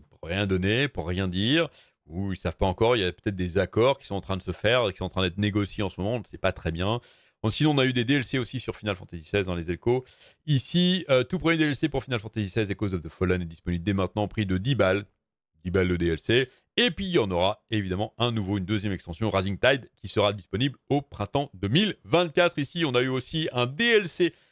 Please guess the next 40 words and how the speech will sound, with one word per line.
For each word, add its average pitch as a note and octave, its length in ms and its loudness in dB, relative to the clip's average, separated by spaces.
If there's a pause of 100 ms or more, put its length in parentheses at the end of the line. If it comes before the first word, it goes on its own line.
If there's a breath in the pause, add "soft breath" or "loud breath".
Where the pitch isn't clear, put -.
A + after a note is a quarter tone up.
(200 soft breath)
pour F#3 140 6
God. F3 240 4
Je A2 60 -12
voulais C3+ 160 2
vraiment C3 240 0
faire A2+ 160 -2
les G2+ 100 0
news, A2+ 360 0 (180)
euh, E2 100 -2
d'abord F#2 320 4
les F2+ 80 0
nouveaux G2+ 240 0
jeux, A#2 300 -2
et G#2+ 160 -2
on F#2+ 100 -6
a E2 60 -4
appris G2 160 -14
donc F#2 100 -14
qu'il - 100 -20
y D2 40 -20
avait D2+ 100 -20
un E2 60 -18
D F#2 180 0
L A3+ 260 4
C G3 460 0
qui D#3+ 140 -10
sera C3+ 520 2
pour A2+ 300 -6
God B2+ 200 2
of A#2 100 0
War A#2+ 140 4
Ragnarok, B2 600 2 (320)
Valhalla, F3+ 580 4 (400 loud breath)
euh, B2 720 4
qui C#3+ 240 -10
sera C3 380 2
cent - 180 -2
pour C#3 240 -6
cent A3 260 2 (520)
gratuit. D#3 760 0